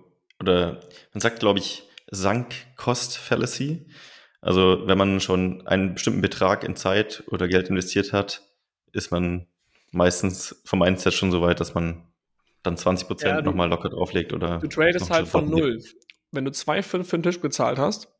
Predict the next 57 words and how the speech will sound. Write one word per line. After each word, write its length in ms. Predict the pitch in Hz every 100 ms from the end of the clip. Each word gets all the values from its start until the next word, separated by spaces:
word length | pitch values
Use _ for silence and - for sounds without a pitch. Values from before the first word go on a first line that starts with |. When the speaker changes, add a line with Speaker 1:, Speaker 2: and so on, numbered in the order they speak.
| _ _ -
Speaker 2:
und 100 | 143
du, 120 | 131 131
der 180 | 135
wird 120 | 139 151
auf 80 |
einmal 180 | 139 139
drei 220 | 131 139
fünf, 260 | 156 151 156
dann 120 | 131
tradest 360 | - 147 147 -
du 40 |
nicht 140 | 143 -
von 160 | 135
zweihundertfünfzig 720 | - - 151 147 - 147 - 143
auf 80 |
dreihundertfünfzig, 440 | - 156 156 156 156
sondern 220 | 139 135
du 40 |
gehst 240 | 143 151 -
nur 160 | 156
noch 100 | 160
von 280 | 156 139 131
null 180 | 151 165
auf 240 | 139 -
hundert. 380 | 170 135 107 -
Also 160 | 127 131
du 60 |
sagst 260 | 123 139 -
quasi, 320 | 131 127 123 - - - _ _
„Ja, 320 | 123 120 120 - _ _ _ _ _
ich 220 | - -
zahl 220 | - 139 139
dann 160 | 135
nur 100 | 135
noch 240 | 135 131 -
hundert 320 | 151 139 127
mehr. 420 | 131 139 117 -
Ach 120 | -
komm, 200 | - 123
hundert 300 | 127 123 123
mehr.“ 280 | 113 110 107
Speaker 1:
Ja. 180 | - 92
Speaker 2:
So. 240 | - 101 - _ _ _ _ _ _ _
Also 300 | 120 110 76 _ _ _ -
Speaker 1:
Ja. 120 | 98
Speaker 2:
ist 180 | - 117
schon 120 | 110
völlig 280 | - 120 117
dekadent, 400 | 127 117 120 120
das 120 | -
überhaupt 200 | 120 117
zu 100 | -
sagen, 320 | 120 113 110
aber 380 | 73 101 104 - -
sorry 260 | 117 107
dafür. 260 | 107 -
<laughs> 100 | -